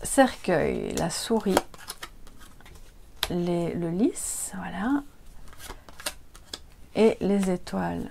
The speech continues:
Waouh, super. Donc oui, vous voyez, on quitte, euh, le cercueil, quand il commence une ligne, ben, il nous dit que tout ce qu'il y a eu avant prend fin. Donc ça, j'espère pour vous que c'était le douloureux juste avant, mais de ce que je vois, c'est,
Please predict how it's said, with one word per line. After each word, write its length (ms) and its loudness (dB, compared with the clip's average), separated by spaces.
Waouh, 400 -4
super. 720 -4
Donc 260 4
oui, 120 6
vous 200 4
voyez, 300 8
on 260 8
quitte, 380 2
euh, 180 8
le 420 2
cercueil, 340 6
quand 200 6
il 60 -2
commence 420 10
une 160 10
ligne, 260 10
ben, 80 8
il 100 6
nous 80 4
dit 180 4
que 80 4
tout 160 2
ce 100 -2
qu'il 120 6
y 40 8
a 40 4
eu 40 4
avant 380 6
prend 240 6
fin. 240 0
Donc 120 -10
ça, 260 12
j'espère 340 6
pour 140 6
vous 100 4
que 80 -4
c'était 440 2
le 140 12
douloureux 480 6
juste 260 0
avant, 320 4
mais 140 0
de 100 -4
ce 100 -4
que 140 -2
je 80 -2
vois, 160 0
c'est, 300 -8